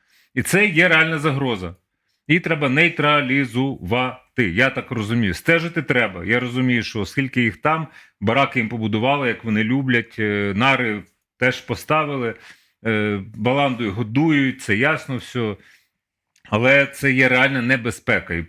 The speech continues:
яку треба враховувати Україні, Польщі і Литві, як мінімум, трьом країнам, тому що це дуже пече Путіна і,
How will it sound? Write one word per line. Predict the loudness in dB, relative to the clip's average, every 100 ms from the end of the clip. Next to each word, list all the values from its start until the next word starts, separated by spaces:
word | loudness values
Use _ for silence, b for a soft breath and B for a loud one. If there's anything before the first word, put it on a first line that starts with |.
| _
яку | -2 -2 -2
треба | -4 -4 -4
враховувати | -4 -4 -4 -4
Україні, | -4 0 0 0
Польщі | -4 -4 -2
і | -2
Литві, | -2 -2
як | -2 0
мінімум, | 0 0 -2 -6
трьом | -4 -4
країнам, | -2 -2 0 -4
тому | -2 -4 -2
що | -6 -6 B B _
це | -4
дуже | 0 0 0 0
пече | -2 -2
Путіна | -2 -4 -2 0 0 -4 0
і, | 2 2